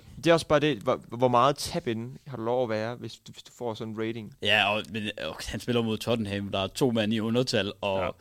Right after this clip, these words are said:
Speaker 2: konsekvent ligger med en forsvarslinje, der bare ligger op
Speaker 3: Ja,
Speaker 2: på
Speaker 3: ja,
Speaker 2: midten.
Speaker 3: det er så vildt.
Speaker 2: <laughs>
Speaker 3: Det er så vildt. Jeg har set,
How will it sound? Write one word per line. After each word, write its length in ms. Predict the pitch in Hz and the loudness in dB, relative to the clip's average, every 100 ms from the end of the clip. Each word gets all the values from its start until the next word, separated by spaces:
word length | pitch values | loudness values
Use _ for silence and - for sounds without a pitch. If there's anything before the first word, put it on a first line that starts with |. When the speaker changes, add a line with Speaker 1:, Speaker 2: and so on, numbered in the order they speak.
| - - _ | -18 -20 _
Speaker 2:
konsekvent 480 | - 135 131 165 131 | 2 2 4 4 6
ligger 240 | 131 139 123 | 6 6 4
med 120 | 117 | 2
en 100 | 110 | 4
forsvarslinje, 580 | 131 135 120 117 117 110 | 4 4 0 0 0 2
der 80 | |
bare 120 | 107 113 | 2 2
ligger 160 | 120 - | 2 2
op 80 | 160 | 6
Speaker 3:
Ja, 40 | |
Speaker 2:
på 80 | 165 | 8
Speaker 3:
ja, 60 | 123 | 8
Speaker 2:
midten. 120 | 139 | 8
Speaker 3:
det 40 | 160 | 6
er 40 | |
så 120 | 180 | 8
vildt. 360 | 143 123 - - | 8 8 4 -2
Speaker 2:
<laughs> 80 | - | 4
Speaker 3:
Det 60 | |
er 40 | 165 | 4
så 140 | 143 | 6
vildt. 300 | 131 113 - _ - | 4 2 -6 _ 0
Jeg 100 | 127 | 2
har 60 | 123 | 4
set, 240 | 143 | 4